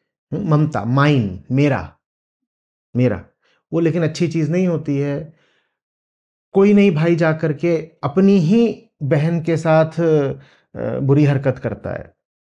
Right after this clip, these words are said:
अपवादों को हटाओ, तो कोई भाई जाकर अपनी बहन, अ, तो नहीं करता, पर दूसरे की बहन कर देता है। ये सब, ये ममता है। जो मेरा है, उसको अच्छे से रखूंगा। मेरा कपड़ा है,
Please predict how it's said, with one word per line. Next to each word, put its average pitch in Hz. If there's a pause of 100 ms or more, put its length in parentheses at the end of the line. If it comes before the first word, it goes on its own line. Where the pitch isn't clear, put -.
(240)
अपवादों 139
को 131
हटाओ, 107 (920)
तो -
कोई 202
भाई 190
जाकर 196
अपनी 180
बहन, 190 (840)
अ, 165
तो 170
नहीं 175
करता, 139
पर 175
दूसरे 208
की 220
बहन 175 (420)
कर 135
देता 104
है। - (1040)
ये 196
सब, 185
ये 190
ममता 160
है। 87 (280)
जो 131
मेरा 190
है, 247
उसको 202
अच्छे 165
से 135
रखूंगा। 92 (440)
मेरा 185
कपड़ा 214
है, 247